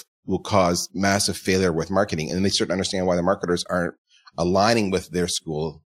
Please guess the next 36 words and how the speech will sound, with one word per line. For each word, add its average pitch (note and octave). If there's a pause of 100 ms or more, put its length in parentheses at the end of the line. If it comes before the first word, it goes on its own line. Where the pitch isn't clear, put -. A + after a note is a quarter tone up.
(120)
of C#2+
their D#2+
thought C#3
process -
or D2+
their D#2
motivation, E2 (540)
et -
cetera. - (400)
So B2+
it's A2
the D3
Peter G#3+
principle. F2
Often B2+
these A2
C G#2
R G2
Os F2
are F2+
over G#2+
promoted F#2+
because F2+
they E2
think G2+
they F2
understand E2+
it. D#2
They D2+
talk F#2
a F2
good D#2+
game, D2+
but C#2+
they D2+
actually C#2+